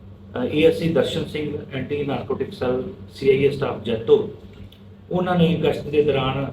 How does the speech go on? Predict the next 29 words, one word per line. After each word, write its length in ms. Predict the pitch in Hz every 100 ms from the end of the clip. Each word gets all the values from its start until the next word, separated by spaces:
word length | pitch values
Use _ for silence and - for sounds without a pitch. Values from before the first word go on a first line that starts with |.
| -
ਜਦੋਂ 220 | - 135 135
ਹਾਈਵੇ 320 | 127 127 147
ਤੋਂ 320 | 147 139 123 - -
ਘਨੀਆ 260 | 139 113 -
ਸਾਈਡ 300 | 139 131 120
ਨੂੰ 100 | 127
ਜੇ 80 | 123
ਜਾ 280 | 110 113 117
ਰਹੇ 180 | 123
ਸੀ 100 | -
ਤਾਂ 120 | - 131
ਉੱਧਰੋਂ 240 | 147 147
ਇੱਕ 280 | - 139 135
ਸਵਿਫਟ 320 | - - 143
ਕਾਰ 260 | - 131 127
ਆ 80 | 123
ਜਿਹੜੀ 280 | 123 120 104 -
ਉਹ 280 | 135 131 - - - - - -
ਆਉਂਦੀ 400 | 131 120 123 - -
ਨਜ਼ਰ 200 | 110 113
ਆਈ। 180 | 104 - - - - - - 131
ਜਦੋਂ 180 | 139
ਇਹਨਾਂ 160 | 147 143
ਨੇ 80 | 139
ਰੋਕਣ 260 | 123 147
ਦੀ 100 | 143
ਕੋਸ਼ਿਸ਼ 320 | 139 143 139 -
ਕੀਤੀ 200 | - 135
ਸ਼ੱਕ 220 | 131